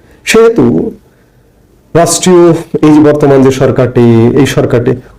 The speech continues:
হতেই পারে তো তত্ত্বাবধায়ক সরকার এর আগে চেঞ্জ হয়েছে না? ওয়ান ইলেভেনের সময় বারবার একাধিকবার উপদেষ্টা পরিষদ চেঞ্জ হয়েছে না?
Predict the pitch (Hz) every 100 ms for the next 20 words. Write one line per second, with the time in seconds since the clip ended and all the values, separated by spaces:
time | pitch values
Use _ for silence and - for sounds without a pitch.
0 | 214 - 147 113 117 135 156 - 170 147
1 | 156 151 151 - 139 117 - - _ _
2 | _ - 143 156 151 147 143 135 147 190
3 | 190 120 131 151 151 147 156 151 - 139
4 | 127 131 131 131 120 - _ _ _ 156
5 | 156 151 135 123 151 131 135 131 143 127
6 | 120 139 - 127 120 139 170 208 156